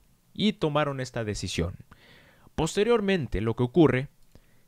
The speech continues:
el trece de marzo del año dos mil veintiuno, catea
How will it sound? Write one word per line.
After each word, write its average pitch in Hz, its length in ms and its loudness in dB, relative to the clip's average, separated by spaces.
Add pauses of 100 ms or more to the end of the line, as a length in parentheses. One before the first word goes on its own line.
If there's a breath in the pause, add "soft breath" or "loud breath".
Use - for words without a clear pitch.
(420 soft breath)
el 143 160 0
trece 226 320 2
de 190 100 0
marzo 190 360 -2
del 151 120 4
año 165 200 0
dos 139 100 -2
mil 165 140 2
veintiuno, 143 500 0 (400)
catea 135 600 0